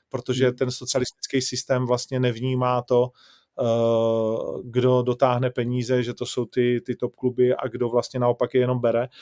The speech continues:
Speaker 1: Eh, při vší úctě ke Zlínu a dalším, tak, eh,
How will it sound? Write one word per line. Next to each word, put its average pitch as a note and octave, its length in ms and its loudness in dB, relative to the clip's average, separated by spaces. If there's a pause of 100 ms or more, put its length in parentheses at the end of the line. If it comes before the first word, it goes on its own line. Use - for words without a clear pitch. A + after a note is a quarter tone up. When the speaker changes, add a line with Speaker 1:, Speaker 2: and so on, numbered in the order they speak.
(760)
Speaker 1:
Eh, A2 680 4
při - 120 -6
vší - 180 -6
úctě B2 240 -4
ke B2 200 -6
Zlínu A#2+ 480 -2
a C3+ 80 0
dalším, A#2 440 -4 (340)
tak, B2 240 2
eh, B2+ 40 4